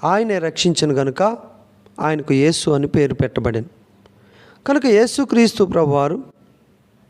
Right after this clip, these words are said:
తన రక్తం చేత విమోచించబడినటువంటి బిడ్డలను, తన యందు విశ్వాసం ఉంచినటువంటి వారి కొరకు ఒక స్థలాన్ని సిద్ధపరచాలని ప్రభు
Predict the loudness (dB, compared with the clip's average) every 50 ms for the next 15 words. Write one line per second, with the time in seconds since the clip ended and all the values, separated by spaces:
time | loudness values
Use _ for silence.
0 | _ _ _ _ -20 -20 -20 _ _ _ -4 -2 -2 0 0 0 -2 -2 0 -2
1 | 0 0 0 0 0 0 0 0 0 0 2 0 2 2 2 0 0 -2 -4 -2
2 | -2 -2 -2 0 0 0 0 0 -2 0 -2 -2 0 0 0 0 0 0 0 0
3 | 0 0 -2 -4 -6 -10 _ _ _ _ _ _ _ _ _ _ _ _ _ _
4 | _ _ _ _ _ -20 -20 _ _ _ -4 -2 -2 0 -2 -2 -2 -4 -6 -6
5 | -6 -6 -2 -2 0 0 0 -2 -2 0 0 0 0 0 0 0 0 2 2 0
6 | 0 0 0 0 0 2 2 0 0 -2 -2 -2 -2 -2 -2 -2 -2 -2 -2 -2
7 | -4 -8 _ _ _ _ _ _ _ _ _ _ _ _ _ _ _ _ _ _
8 | _ _ _ _ _ _ _ _ _ -4 -2 0 0 -2 -2 -2 -2 0 0 0
9 | 0 0 -2 -4 -2 -2 -4 -2 -2 -2 -2 -2 -2 -2 -2 -2 -2 -2 -2 -2
10 | 0 2 2 2 0 -2 -6 -14 _ _ _ _ _ _ _ _ _ _ _ _
11 | _ _ _ _ _ _ -20 _ _ _ -6 -4 -2 0 2 2 2 2 2 0
12 | -2